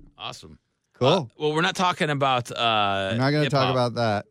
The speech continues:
Speaker 2: We're gonna go straight. You know, we're Vomiting Rainbows. Just as if you haven't listened before, we're a darker news podcast. It's where I tell a couple of stories to my buddy Mike,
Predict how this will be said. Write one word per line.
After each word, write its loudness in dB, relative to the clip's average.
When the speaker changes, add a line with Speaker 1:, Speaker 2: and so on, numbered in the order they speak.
Speaker 2:
We're 0
gonna 2
go 2
straight. 0
You 0
know, 2
we're -2
Vomiting 0
Rainbows. -4
Just -6
as -4
if -6
you -4
haven't 0
listened -2
before, -4
we're -2
a 0
darker -2
news -2
podcast. -4
It's -8
where -2
I 0
tell -6
a -4
couple -8
of -8
stories -6
to -14
my -6
buddy -2
Mike, -4